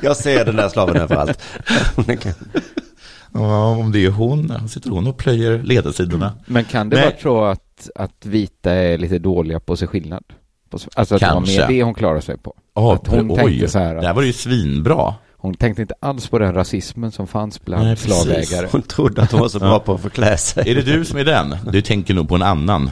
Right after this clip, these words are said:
Speaker 2: din rasist. Ja, just det. Jag är ju rasist. Och det har du rätt i.
Speaker 3: Det
Speaker 2: Ni ser
Speaker 3: är jag ju
Speaker 2: likadana ut
Speaker 3: verkligen,
Speaker 2: allihop.
Speaker 3: ja.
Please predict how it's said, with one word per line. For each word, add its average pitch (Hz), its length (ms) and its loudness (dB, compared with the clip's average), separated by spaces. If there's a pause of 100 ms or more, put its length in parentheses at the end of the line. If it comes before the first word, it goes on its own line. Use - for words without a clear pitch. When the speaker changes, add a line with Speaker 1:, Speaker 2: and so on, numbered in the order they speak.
Speaker 2:
din 73 180 2
rasist. - 640 -2
Ja, 104 140 0
just 92 320 2
det. - 120 0 (140)
Jag 80 160 0
är - 40 4
ju 82 80 4
rasist. - 600 -2
Och 131 180 2
det 76 80 2
har 80 100 2
du 76 80 2
rätt 78 260 0
i. 76 160 -2 (420)
Speaker 3:
Det - 100 2
Speaker 2:
Ni 127 80 4
ser 113 100 4
Speaker 3:
är - 20 -
jag - 80 4
ju 104 60 0
Speaker 2:
likadana 98 320 2
ut 76 80 0
Speaker 3:
verkligen, 147 260 2
Speaker 2:
allihop. 73 200 2
Speaker 3:
ja. - 160 -6